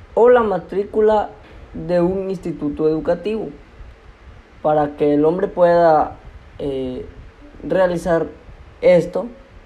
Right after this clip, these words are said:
debe tener en cuenta que la estadística nos ayuda demasiado. Y gracias a la ciencia y a,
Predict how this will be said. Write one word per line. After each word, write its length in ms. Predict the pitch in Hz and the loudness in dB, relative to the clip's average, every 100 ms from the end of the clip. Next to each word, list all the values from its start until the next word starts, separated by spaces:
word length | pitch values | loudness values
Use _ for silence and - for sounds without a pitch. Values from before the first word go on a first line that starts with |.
| - - - - - - - - - - - | -20 -20 -20 -20 -20 -20 -20 -20 -20 -18 -4
debe 280 | 156 175 | 0 0
tener 340 | 175 180 165 165 | 0 -2 0 0
en 120 | 175 | -2
cuenta 560 | 175 160 160 185 - - - - - - | -2 -4 -2 -2 -4 -8 -20 -20 -20 -14
que 180 | - 156 | -2 0
la 680 | 147 143 135 131 127 123 127 | 2 0 -2 -2 -4 -4 -6
estadística 840 | 135 - 175 147 - 170 175 208 - - - - - - - - - | -6 -6 -4 -6 -6 -8 -6 -8 -10 -20 -20 -20 -20 -20 -20 -20 -14
nos 420 | 151 151 147 127 139 | -6 0 0 -2 -6
ayuda 280 | 123 135 | -4 -2
demasiado. 840 | 143 151 131 117 113 - 143 143 127 - - - - - - - - - - - - | 2 2 0 -4 -10 -4 -2 0 -4 -12 -20 -20 -20 -20 -20 -20 -20 -20 -20 -20 -10
Y 680 | 160 165 165 160 156 151 147 | -2 0 0 0 0 0 2
gracias 560 | 143 147 147 156 143 151 | 2 0 -2 -4 -2 -2
a 60 | |
la 340 | 135 135 131 127 | -4 -2 -2 -4
ciencia 640 | - 151 160 156 147 143 | -6 -2 0 0 -2 -2
y 120 | 139 | -2
a, 160 | 135 127 | -2 -4